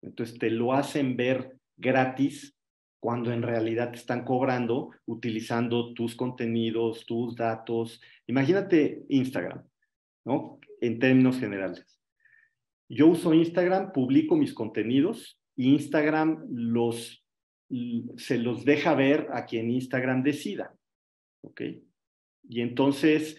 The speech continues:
me tienen, digamos, trabajando para que ellos decidan a quién le enseñan mis contenidos a través de las publicaciones orgánicas, ¿ok?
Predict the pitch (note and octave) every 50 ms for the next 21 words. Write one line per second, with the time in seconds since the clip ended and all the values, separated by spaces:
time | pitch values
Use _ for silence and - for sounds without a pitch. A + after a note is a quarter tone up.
0 | - - - - _ _ - C3 C3 C3 C3 - D3 D3+ D#3+ D#3 D3 C#3+ C#3 C#3+
1 | C#3+ D3+ D3+ D3 - - C#3 A#2+ A#2+ A#2 A#2+ A#2+ - - D3 D3 D3 C#3 B2+ B2+
2 | C3 D#3 D#3 - - _ _ _ _ _ _ _ _ _ _ _ _ _ _ _
3 | _ _ _ _ _ _ _ _ - B2 B2 B2 B2 A#2+ A#2 B2 - - B2 A#2+
4 | C3 C#3+ C#3 C3+ D#3+ D#3 - C#3 C3+ C3+ - C#3+ C3+ C#3 C#3 C#3 C3 A#2+ A#2+ -
5 | C3 B2+ C3 C3 C3 B2 B2+ - A#2+ B2 B2 B2 B2 A#2+ A#2 A#2+ - B2 A#2 A2+
6 | A#2 B2+ A#2+ B2 B2 A#2+ A2 A#2 A#2 - A2 - - - G2 G#2 G#2 G#2 G2+ G#2+
7 | G#2+ G#2+ G2+ F#2+ - - - F#2 F2+ - - - F#2 - - F#2 F#2 F#2 - A#2
8 | A2 A2+ B2 C#3 C3 A2 F#2+ - - - _ _ _ _ _ _ - - -